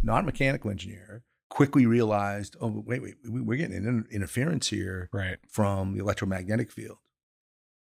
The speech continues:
Speaker 1: Long story short, the sensor turns out to be orders of magnitude better in the first pass because we've taken two different engineering disciplines,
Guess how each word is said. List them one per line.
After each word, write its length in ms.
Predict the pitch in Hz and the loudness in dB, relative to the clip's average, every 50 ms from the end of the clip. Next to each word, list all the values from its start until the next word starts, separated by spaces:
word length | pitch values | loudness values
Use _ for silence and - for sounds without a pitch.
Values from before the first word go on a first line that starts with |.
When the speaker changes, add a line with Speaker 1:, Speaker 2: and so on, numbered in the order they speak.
| _ - | _ 2
Speaker 1:
Long 220 | - 139 135 135 | 6 8 8 8
story 220 | 123 - 131 110 104 | 8 8 6 6 8
short, 220 | - - 120 110 | 8 6 6 6
the 60 | 113 | 4
sensor 320 | 107 - 127 113 104 - 104 | 2 4 4 4 4 2 0
turns 280 | - - 110 98 - | 0 2 2 4 4
out 100 | 104 92 | 2 0
to 60 | - 90 | 0 -2
be 140 | 101 85 | -6 -6
orders 300 | - - 117 113 110 98 | -2 0 2 2 2 2
of 80 | 98 85 | 0 0
magnitude 520 | 90 85 80 95 87 73 69 - 92 82 | -2 -2 -2 -4 -4 -6 -8 -8 -8 -8
better 280 | 71 71 78 - - - _ _ _ _ _ _ - | -8 -8 -10 -12 -14 -18 _ _ _ _ _ _ 4
in 100 | - 127 | 6 8
the 80 | 120 104 | 8 8
first 280 | - 117 101 90 - - | 6 4 2 2 2 0
pass 360 | 95 85 80 - - - - _ _ _ _ _ _ _ _ _ _ _ - | -2 -2 -2 -4 -10 -14 -14 _ _ _ _ _ _ _ _ _ _ _ 2
because 360 | 117 101 - 120 110 - 98 | 2 4 6 6 6 6 4
we've 220 | 101 98 92 - | 2 0 0 0
taken 320 | - 135 139 135 - 107 98 | 2 2 2 4 4 0 2
two 180 | - - 160 | 2 2 4
different 320 | 147 139 139 - 127 127 - | 4 4 2 2 0 0 2
engineering 400 | 117 117 107 107 110 110 107 101 | 2 2 2 2 0 2 2 2
disciplines, 560 | 95 104 104 - 101 - - 95 95 98 - | 2 0 0 -2 -2 -4 -6 -8 -8 -8 -10